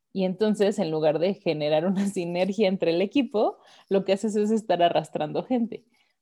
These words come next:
Entonces, creo que también ahí es importante como identificar a las personas de tu, de tu equipo y de identificar más que sus debilidades, sus fortalezas, con lo que ellos pueden trabajar. Y eso a nosotros nos ha pasado.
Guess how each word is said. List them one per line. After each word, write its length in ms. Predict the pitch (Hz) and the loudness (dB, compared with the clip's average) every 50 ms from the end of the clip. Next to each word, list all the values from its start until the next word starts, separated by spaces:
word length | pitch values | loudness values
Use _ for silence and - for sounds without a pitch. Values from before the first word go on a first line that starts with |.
| _ _ _ _ | _ _ _ _
Entonces, 320 | _ 170 170 - 175 170 | _ -14 -12 -12 -12 -8
creo 140 | - 175 175 170 | -6 -6 -4 -4
que 80 | 202 | -4
también 360 | 196 - 175 165 175 175 175 | -2 0 -2 -2 -2 -4 -4
ahí 160 | 180 180 170 165 | -4 -2 -2 -4
es 120 | 170 - | -4 -6
importante 540 | 185 170 - 160 156 - 156 156 - 175 170 | -10 -10 -10 -12 -10 -10 -14 -8 -8 -10 -6
como 540 | - 165 147 151 147 139 135 131 - - _ _ _ _ | -6 -8 -6 -6 -8 -8 -8 -8 -10 -12 _ _ _ _
identificar 1160 | - 190 185 170 165 165 160 156 156 - 170 151 156 - 160 151 160 185 196 214 208 196 190 _ _ | -4 -2 -2 -2 -4 -4 -6 -8 -8 -8 -10 -10 -6 -2 -2 0 0 0 -2 -6 -10 -14 -18 _ _
a 120 | - - 165 | -14 -10 -6
las 220 | 151 139 139 - | -6 -6 -6 -6
personas 520 | _ - 127 - - - 165 202 226 233 214 | _ -14 -14 -10 -8 -6 -4 -4 -4 -4 -4
de 80 | 202 | -6
tu, 200 | 196 - 156 156 _ | -8 -10 -14 -14 _
de 160 | - 165 160 | -8 -8 -8
tu 120 | 156 - 151 | -6 -6 -10
equipo 640 | 160 156 - 175 170 _ - 214 233 233 - - _ _ | -10 -8 -10 -12 -8 _ -4 -2 -2 -2 -4 -8 _ _
y 180 | 175 180 180 | -6 -4 -2
de 100 | 175 180 175 165 | 0 0 0 0
identificar 480 | 165 165 160 175 - _ _ 185 180 | -2 -4 -8 -12 -16 _ _ -2 -2
más 180 | 208 208 226 233 | 0 -2 -4 -4
que 100 | - 285 | -4 -6
sus 160 | 254 254 240 202 | -4 -4 -2 -2
debilidades, 720 | 190 175 175 175 165 170 175 185 208 226 262 254 - _ _ _ _ _ _ _ | -2 -2 -2 -4 -4 -2 -2 -2 -2 -4 -6 -6 -10 _ _ _ _ _ _ _
sus 220 | _ - 190 170 - | _ -8 -8 -6 -2
fortalezas, 720 | 190 170 165 - 151 139 151 156 165 156 139 - - - _ - | -4 -4 -2 -2 -4 -2 -2 -4 -4 -6 -12 -16 -18 -20 _ -8
con 180 | - 170 160 165 | -6 -6 -4 -4
lo 120 | 165 165 | -6 -6
que 80 | - 190 | -6 -6
ellos 200 | 190 214 208 214 | -4 -4 -6 -6
pueden 280 | _ - 165 160 160 | _ -8 -8 -8 -8
trabajar. 480 | 156 - - - - 135 - - 139 - _ _ _ _ _ _ _ _ _ _ _ | -8 -8 -8 -8 -10 -12 -12 -16 -16 -16 _ _ _ _ _ _ _ _ _ _ _
Y 140 | - 208 214 | 2 2 4
eso 160 | 226 220 277 | 4 4 4
a 40 | 262 | 4
nosotros 380 | 240 208 190 214 180 196 202 196 | 4 2 0 -2 -4 -2 -4 -2
nos 180 | 180 165 156 | -4 -2 -2
ha 140 | 175 160 - | -2 -2 0
pasado. 500 | - 156 156 - 175 165 151 139 147 - | -4 -4 2 4 4 4 4 0 -6 -10